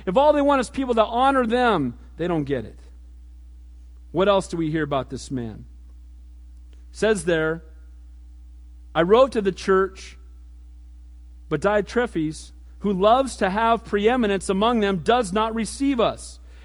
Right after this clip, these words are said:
Here's another thing. Second thing we can see about this man.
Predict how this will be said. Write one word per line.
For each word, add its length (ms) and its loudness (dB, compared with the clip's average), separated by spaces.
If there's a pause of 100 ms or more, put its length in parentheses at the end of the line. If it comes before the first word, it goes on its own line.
Here's 180 0
another 340 2
thing. 360 -2 (360)
Second 340 -2
thing 140 2
we 120 2
can 100 -2
see 220 -6
about 280 0
this 220 -10
man. 360 -6